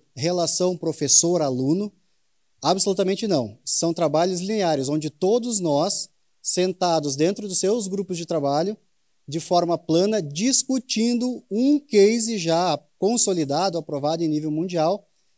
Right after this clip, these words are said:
sob vertentes especificamente técnicas, trazendo pra nossa realidade, pra dentro da ontopsicologia, criando, então, a novidade. Ah, então, essa é a grande, a grande, a grande sacada, ou a grande, o grande mérito desse projeto,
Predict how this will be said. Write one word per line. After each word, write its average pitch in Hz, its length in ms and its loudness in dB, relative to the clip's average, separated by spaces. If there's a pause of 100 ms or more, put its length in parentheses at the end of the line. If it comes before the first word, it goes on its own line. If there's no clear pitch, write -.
(140)
sob 180 360 2
vertentes 175 520 0
especificamente 175 720 -2
técnicas, 196 640 -2 (480)
trazendo 190 420 2
pra 185 140 -2
nossa 175 260 -2
realidade, 160 680 -2 (260)
pra 156 120 -4
dentro 160 200 -2
da 165 60 -2
ontopsicologia, 185 640 -4
criando, 202 440 0
então, 190 300 -2
a 190 80 -2
novidade. 175 680 -6 (920)
Ah, 151 540 4
então, 160 240 2
essa 240 240 2
é - 20 0
a 226 40 -2
grande, 202 480 0
a 151 100 0
grande, 160 540 0 (120)
a 135 140 -10
grande 151 240 -2
sacada, 165 520 0
ou 139 100 -2
a 139 60 -2
grande, 160 380 -2
o 131 100 -10
grande 165 300 -2
mérito 170 440 4
desse 156 240 -2
projeto, 156 540 -2